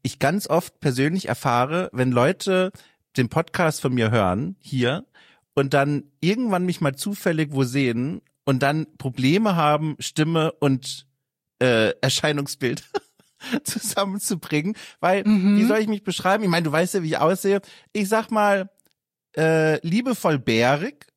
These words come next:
Speaker 1: so würde ich mein Äußeres beschreiben, kurz zusammengefasst. Und die Stimme ist ja eher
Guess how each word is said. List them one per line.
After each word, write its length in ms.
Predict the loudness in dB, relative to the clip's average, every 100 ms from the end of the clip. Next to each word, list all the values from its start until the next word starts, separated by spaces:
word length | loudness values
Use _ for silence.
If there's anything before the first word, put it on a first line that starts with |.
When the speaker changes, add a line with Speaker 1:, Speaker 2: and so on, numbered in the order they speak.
| _ _ _ _ _ _
Speaker 1:
so 240 | -2 -2 0
würde 180 | -2 -4
ich 280 | -8 -14 _ _ _ _ -2
mein 180 | 0
Äußeres 400 | 2 2 0 -4 -4
beschreiben, 680 | -8 -2 0 0 -4 -10 -18 _ _ _ _ _ _
kurz 240 | -2 -2
zusammengefasst. 840 | -2 0 0 0 -4 -4 -4 -6 -4
Und 140 | -2 0
die 60 |
Stimme 320 | 0 0 2 0
ist 140 | 0
ja 120 | 0
eher 640 | 0 2 4 4 2 -2